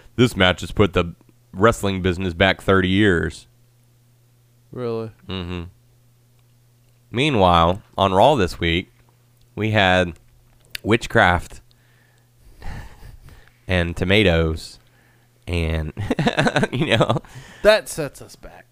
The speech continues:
Speaker 1: Yeah. And we've got Divas coming back and
Speaker 2: Oh, my God. Oh, yeah. Eva Marie.
Speaker 1: Motherfucker.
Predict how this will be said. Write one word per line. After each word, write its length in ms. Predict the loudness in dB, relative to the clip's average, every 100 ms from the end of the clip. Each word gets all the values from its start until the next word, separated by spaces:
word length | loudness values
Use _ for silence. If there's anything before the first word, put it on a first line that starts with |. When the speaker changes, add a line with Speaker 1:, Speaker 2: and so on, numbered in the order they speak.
| -10
Speaker 1:
Yeah. 400 | -2 0 0 -4 -10 -16 -18 -18 -18 -20 -20 -20 -20 -20 -8
And 100 | -4
we've 160 | 0
got 300 | 4 4 2 -6
Divas 440 | -6 -2 2 0 0
coming 300 | -2 -2 0
back 580 | 0 0 -2 -4 -10 -20 -12
and 680 | -8 -6 -6 -6 -8 -8 -6
Speaker 2:
Oh, 320 | -4 -4 -4
my 180 | -8 -12
God. 600 | -10 -8 -6 -6 -10 -12 -20 -20 _ _
Oh, 220 | -8 -6
yeah. 340 | -4 -6 -8 -10 -18 -20 _
Eva 260 | -10 -8 -6
Marie. 360 | -6 -6 -6 -12 -20 -20 _ -20 _ _ _ -20 -20 _ -8
Speaker 1:
Motherfucker. 720 | -4 -4 -6 -8 -10 -10 -20